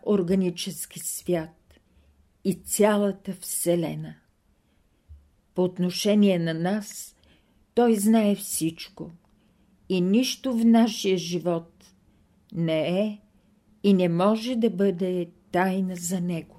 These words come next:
Той го знае без да прави никакво усилие,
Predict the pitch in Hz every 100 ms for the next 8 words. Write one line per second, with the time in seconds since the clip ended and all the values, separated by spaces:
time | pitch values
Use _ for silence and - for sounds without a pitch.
0 | - - - - - - - - - _
1 | - - - 185 180 165 170 165 180 180
2 | 170 165 180 190 196 220 220 208 196 180
3 | 190 247 262 233 226 233 214 - 220 160
4 | 160